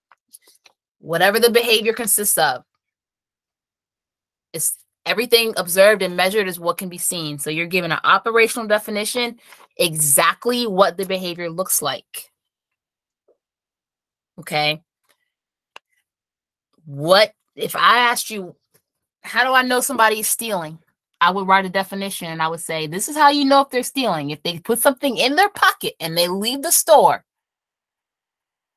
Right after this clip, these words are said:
without paying." I'm not gonna just say stealing. Well, what does stealing look like? Is stealing putting something in your pocket and that's it? No,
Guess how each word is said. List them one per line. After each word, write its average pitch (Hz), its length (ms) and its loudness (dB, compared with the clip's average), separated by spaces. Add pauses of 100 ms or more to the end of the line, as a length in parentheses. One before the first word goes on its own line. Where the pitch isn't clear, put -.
(100)
without 165 400 2
paying." 180 440 -2 (600)
I'm 160 100 -8
not 165 180 0
gonna 208 180 -2
just 214 200 -2
say 180 220 2
stealing. 151 600 -4 (100)
Well, 160 140 -10
what 226 120 6
does 262 100 -2 (180)
stealing 220 320 0
look 185 180 -6
like? - 460 -8 (380)
Is 185 140 -4
stealing 247 380 2
putting 247 280 0
something 233 320 -6
in 220 100 -6
your 202 80 -8
pocket - 460 0
and 196 120 -4
that's 196 180 0
it? 240 200 0 (720)
No, 151 280 0